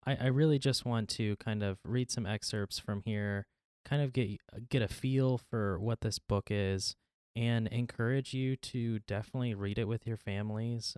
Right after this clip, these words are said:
um, read it with your kids. It is such a good book, um,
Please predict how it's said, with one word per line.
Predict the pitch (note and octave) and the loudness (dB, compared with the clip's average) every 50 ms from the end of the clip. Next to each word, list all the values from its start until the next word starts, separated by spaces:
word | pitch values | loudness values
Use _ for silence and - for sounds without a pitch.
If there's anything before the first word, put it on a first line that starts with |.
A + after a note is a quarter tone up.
| - - | -6 -6
um, | G2+ G2 G2 F#2 F2+ F#2 | -4 -2 -2 -2 -4 -4
read | F#2 G2+ G#2+ A#2 | -2 -2 -2 0
it | G#2+ | 0
with | G2 A#2 - | -2 -2 -2
your | - A2 G#2 | -2 -4 -4
kids. | - - - G#2+ G#2 A2 A2+ A#2 - - - - _ _ _ _ _ _ _ - - | -4 -2 -2 0 2 2 0 0 -2 -6 -6 -6 _ _ _ _ _ _ _ -4 -2
It | A#2 | -2
is | A2 | 0
such | - - - G#2+ G#2+ - - | 0 0 -2 -2 -2 -2 -2
a | - A2+ G#2 | -2 -2 -2
good | - - G2+ G2+ G2 - | 0 0 0 0 0 -2
book, | - G2 G2 G2 - - - - - | 0 0 0 0 -2 -4 -18 -14 -8
um, | G#2+ G#2+ F#2+ F2 D#2+ D#2+ | -6 -6 -4 -6 -6 -10